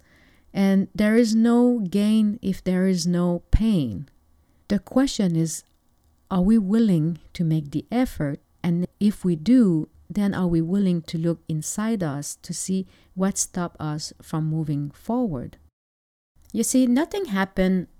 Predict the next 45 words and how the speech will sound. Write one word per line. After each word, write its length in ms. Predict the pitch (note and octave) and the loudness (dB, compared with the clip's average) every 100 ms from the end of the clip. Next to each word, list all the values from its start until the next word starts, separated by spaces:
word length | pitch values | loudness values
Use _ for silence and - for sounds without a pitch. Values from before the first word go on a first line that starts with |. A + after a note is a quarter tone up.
| _ - | _ -4
just 240 | F3+ - | -4 -2
like 220 | E3 D3 | -4 -4
that. 320 | C#3+ C3+ - - _ _ _ _ - | -6 -8 -12 -20 _ _ _ _ -4
In 200 | F#3+ F3+ | -2 0
life, 320 | F#3 B3+ - | -2 -2 -2
we 100 | G3 | -2
have 260 | F#3 F#3+ - | -2 -4 -4
to 100 | F3+ | -2
make 200 | D#3+ - | -2 -4
some 200 | D#3+ - | -8 -6
effort. 340 | D#3 D#3 - - _ _ _ | -8 -8 -12 -18 _ _ _
For 200 | - G3+ | -6 -2
example, 640 | F#3 - F3+ F3 D3 C#3+ - _ _ | -2 0 0 0 -4 -8 -10 _ _
I 120 | - | -4
had 220 | F3+ G3+ - | -2 -2 -6
to 80 | F3 | -8
drive 420 | D#3 D#3+ F3+ F3+ | -4 -2 -2 -6
to 100 | D#3 | -6
that 220 | D3+ D3 | -6 -6
event, 440 | C#3+ C3+ C#3+ - - - | -8 -8 -10 -12 -20 -8
which, 320 | F#3 F#3 - - _ - | -6 -6 -10 -16 _ -8
by 160 | E3 F3+ | -4 -2
the 100 | D#3 | -2
way, 300 | C3+ C3+ - - | -4 -8 -10 -4
I 80 | |
was 160 | E3+ E3+ | -2 -2
about 340 | D3+ D3+ D#3 - | 0 -2 -2 -6
to 100 | D3+ | -2
walk 260 | D#3+ G3 | -2 -2
myself 460 | D3+ C#3+ - C#3+ - | -4 -6 -6 -8 -6
out 220 | D#3 D3 | -6 -6
of 160 | C#3+ C#3+ | -6 -4
going 360 | E3+ F3 C3+ B2 | -2 0 -2 -6
there 180 | A#2+ | -10
in 80 | C3 | -8
the 80 | C#3 | -4
first 320 | - G#3+ - | -2 -2 -4
place. 360 | - - - - _ _ _ _ _ - | -14 -12 -14 -16 _ _ _ _ _ -2
But 100 | F3+ | 0
in 120 | F3 | 0
the 140 | E3+ | 0
end, 140 | F3+ F#3 | 0 -2
I 60 | |
just 500 | D#3+ - D#3 - - | -4 -6 -8 -8 -12
decided, 480 | - D3+ D#3+ D#3+ D3 | -10 -6 -4 -2 -4